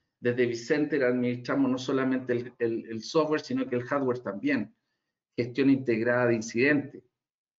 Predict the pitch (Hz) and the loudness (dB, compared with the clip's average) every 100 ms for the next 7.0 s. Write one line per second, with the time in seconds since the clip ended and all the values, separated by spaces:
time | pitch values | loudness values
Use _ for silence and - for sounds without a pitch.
0 | _ _ - 110 127 139 123 123 107 107 | _ _ -10 -4 2 2 2 -2 -2 -2
1 | 107 - 151 185 - 123 117 - 110 107 | -4 -4 -4 -4 -2 -2 -2 -4 -8 -6
2 | 120 - 120 110 113 - 135 107 98 95 | -6 -2 0 0 -4 0 0 0 -2 -8
3 | _ _ _ _ 113 110 - 120 113 - | _ _ _ _ -6 -6 -2 -2 -2 2
4 | 120 127 123 123 139 131 123 123 123 123 | 4 6 4 2 2 4 4 4 2 0
5 | - 147 127 165 175 151 120 117 135 143 | 2 2 2 0 0 0 2 2 0 0
6 | 135 135 131 120 110 110 - 151 104 | 2 0 0 -2 -4 -4 2 2 0